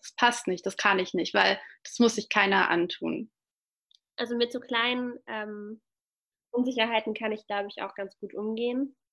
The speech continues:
Speaker 2: Die hat halt jeder. Mal mehr, mal weniger. Von daher.
Speaker 1: Ja.
Speaker 2: Aber es ist, manchmal ist es so witzig, wenn man jemanden, wenn man jemanden datet und am Anfang, wenn man, wenn man die Person noch nicht richtig kennt, man kennt irgendwie nur, weiß ich nicht,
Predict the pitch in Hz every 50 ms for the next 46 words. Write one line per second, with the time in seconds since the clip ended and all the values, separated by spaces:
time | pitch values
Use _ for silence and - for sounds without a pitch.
0 | _ _ _ _ _ _ _ _ _ _ _ - 190 180 - 190 190 190 190 185
1 | - 202 202 202 208 214 220 226 - _ _ _ _ _ _ _ _ _ _ _
2 | _ _ _ _ _ - 208 202 202 196 196 196 190 185 196 202 208 208 202 202
3 | 208 202 208 208 - _ _ _ _ _ _ _ _ _ _ _ _ _ _ _
4 | - 202 190 202 190 190 196 196 190 190 185 185 196 _ _ _ _ _ _ _
5 | _ _ _ _ _ _ _ _ _ _ 240 226 214 214 233 285 - - - 220
6 | 226 240 233 - 247 _ - 247 262 330 359 302 285 262 254 254 240 - - 233
7 | 214 202 214 285 285 285 - 240 226 226 220 214 220 214 208 214 214 220 220 220
8 | 220 220 - 226 214 208 208 202 202 _ _ _ _ _ _ _ _ _ - 214
9 | 233 233 233 233 233 220 208 214 220 220 196 208 196 208 208 - 277 269 214 208
10 | 208 202 - - 240 277 294 - 311 302 311 311 285 233 226 233 233 226 226 220
11 | - - - - - 233 233 240 240 247 254 240 240 277 285 277 277 262 269 262
12 | - - - - - - 226 208 214 202 190 190 - 247 226 - - 220 214 226
13 | 220 220 220 214 208 202 214 208 202 - - - 202 185 190 - -